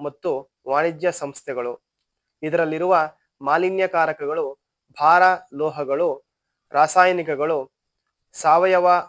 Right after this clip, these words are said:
ಅಶುದ್ಧತೆಗಳು. ಇತರೆ ವಸ್ತುಗಳು ಕೀಟನಾಶಕಗಳು, ಪ್ಲಾಸ್ಟಿಕ್ಗಳು,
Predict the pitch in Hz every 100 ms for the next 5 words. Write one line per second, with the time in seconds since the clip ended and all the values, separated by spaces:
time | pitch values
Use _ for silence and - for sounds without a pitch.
0 | - 139 156 143 143 131 123 120 - _
1 | _ _ _ _ _ _ _ _ 156 196
2 | 202 190 165 - 175 180 180 _ _ _
3 | _ _ _ _ _ - 180 196 175 160
4 | 156 147 127 143 196 - _ _ _ 147
5 | 151 165 - 170 147 143 190 - _